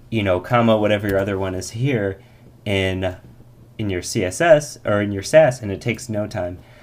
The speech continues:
Let's actually take a look at the C S S to see what it's outputting, 'cause it is pretty cool. Um, let's scroll down here. And so, yeah, it's pretty much doing this work for us. Twitter, background is Twitter, P N G, Facebook, P N G, whatever.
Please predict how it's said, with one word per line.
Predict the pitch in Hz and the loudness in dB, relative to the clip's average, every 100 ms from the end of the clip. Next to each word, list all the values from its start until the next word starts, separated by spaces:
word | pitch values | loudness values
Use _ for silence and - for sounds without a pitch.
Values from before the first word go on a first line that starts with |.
| - | -16
Let's | - - | -4 -2
actually | 190 175 | -2 -2
take | 160 147 | 0 0
a | |
look | 123 135 | 2 2
at | 135 | 0
the | 98 | -4
C | - 110 | -2 0
S | 101 | 0
S | 104 98 | 0 -2
to | - | -6
see | - 123 | -6 -2
what | 110 | -2
it's | 98 - | -2 2
outputting, | 104 104 104 95 90 92 - | 4 4 0 -6 -8 -14 -16
'cause | 110 | -4
it | 135 | -2
is | 139 | -2
pretty | 131 123 101 | -4 -4 -4
cool. | - 107 95 - - - - - - | -2 -2 -4 -10 -20 -20 -20 -20 -14
Um, | 104 95 95 92 92 - - - - - - - - - - - - - - - - - | -10 -6 -6 -8 -10 -16 -20 -20 -20 -20 -20 -20 -20 -20 -20 -20 -20 -20 -20 -20 -20 -16
let's | - - | -16 -12
scroll | - - 98 | -10 -2 0
down | 92 90 90 | 2 0 -2
here. | 98 110 120 123 - - - - - - - - - | -4 -2 0 0 -4 -16 -20 -20 -20 -20 -20 -20 -14
And | 104 | -2
so, | 120 117 117 - | 2 2 0 -4
yeah, | 123 139 | 0 4
it's | 101 - | 4 2
pretty | 131 131 | 0 2
much | 113 - | 2 0
doing | 117 110 | 2 2
this | 104 - | -2 -4
work | 101 | -4
for | - 107 98 | -2 0 0
us. | - | -2
Twitter, | - 127 110 92 - - - - - | -6 -2 0 -2 -10 -20 -20 -20 0
background | 104 104 117 104 104 | 6 6 6 0 2
is | 123 135 131 - - | 0 0 -2 -10 -20
Twitter, | - 120 101 92 | -4 0 0 0
P | - 110 | -4 -6
N | 101 | -4
G, | 95 90 | -4 -6
Facebook, | 85 107 107 101 95 | -4 -6 -4 -8 -8
P | 107 | -8
N | 98 | -6
G, | 95 92 92 | -6 -6 -8
whatever. | - 113 107 90 | -8 2 4 2